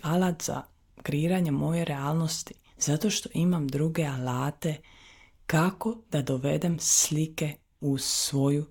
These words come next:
svijest. Znači, prvo je bitno da znate, ako vi, ako ste vi netko ko kaže, "Ja ne mogu vizualizirati",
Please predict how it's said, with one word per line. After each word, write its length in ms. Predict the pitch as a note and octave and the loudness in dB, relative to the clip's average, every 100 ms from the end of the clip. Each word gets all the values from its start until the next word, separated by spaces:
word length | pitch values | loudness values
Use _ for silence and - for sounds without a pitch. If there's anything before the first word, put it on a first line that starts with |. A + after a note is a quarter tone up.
| - | -6
svijest. 960 | - - - C3+ - - - - - _ _ _ _ | 0 0 2 -2 -2 -6 -6 -8 -18 _ _ _ _
Znači, 580 | - C#3 C3+ A2 - - - | -6 -2 -2 -2 -6 -8 0
prvo 280 | F#3+ A#3 C4 | 4 6 6
je 60 | A3+ | 6
bitno 320 | G3+ G3 F3 | 4 2 0
da 160 | D#3+ | 0
znate, 540 | D3 - A2 A#2 C3 B2+ | 0 -4 -6 -10 -12 -8
ako 260 | D3+ - D#3 | -6 -2 2
vi, 240 | E3+ G3 | 4 2
ako 200 | F3 E3+ | 0 -2
ste 140 | D#3+ G3 | 0 4
vi 140 | A#3 | 6
netko 500 | A3+ F3+ - - - - _ | 6 6 0 -10 -12 -18 _
ko 120 | - | -8
kaže, 340 | D3+ D3 C3+ - _ _ _ | -4 -2 -4 -8 _ _ _
"Ja 220 | D#3 D#3 F3+ | 0 2 4
ne 140 | D#3+ | 4
mogu 240 | D#3 D3+ | 2 0
vizualizirati", 1040 | C#3+ C3+ A#2+ B2+ B2+ B2+ A#2+ A2+ - - | -2 -4 -4 -4 -6 -8 -8 -10 -16 -20